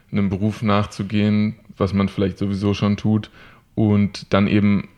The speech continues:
als eine von wenigen Personen weiß, „Wie kann ich diesen Beruf noch lukrativer, noch erfolgreicher machen, wie kann ich expandieren?“ Aber wenn dann zum Beispiel zur finanziellen Strategie gehört, „Ich möchte durch das Anlegen in Aktien mehr Geld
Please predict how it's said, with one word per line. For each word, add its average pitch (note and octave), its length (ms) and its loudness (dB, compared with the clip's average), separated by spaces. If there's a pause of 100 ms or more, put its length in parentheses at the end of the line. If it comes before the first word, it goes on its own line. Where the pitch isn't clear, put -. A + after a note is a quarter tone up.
(140)
als G2+ 260 0
eine G#2 220 2
von G2+ 240 0
wenigen G#2+ 340 2
Personen G2+ 500 0
weiß, G2+ 400 -2
„Wie G#2 100 0
kann G2+ 180 0
ich F#2 100 -2
diesen G2+ 260 -2
Beruf G2 440 -4 (300)
noch G2+ 180 0
lukrativer, G2 640 0
noch F#2+ 160 0
erfolgreicher G2 600 0
machen, F#2+ 280 0
wie F#2+ 80 -2
kann G2 180 0
ich F#2+ 100 -2
expandieren?“ G2+ 680 0 (720)
Aber G2 380 2
wenn G2+ 480 2 (200)
dann G2 200 0
zum G#2 140 -2
Beispiel F#2+ 320 0
zur G2 200 -4
finanziellen G2 520 0
Strategie G2+ 480 -2
gehört, F#2+ 320 2
„Ich - 140 -4
möchte F#2+ 580 2 (440)
durch G#2+ 320 4
das G2 180 -4
Anlegen F#2+ 640 2
in F2+ 180 -2
Aktien G#2 540 0 (500)
mehr G#2 180 2
Geld G2+ 280 2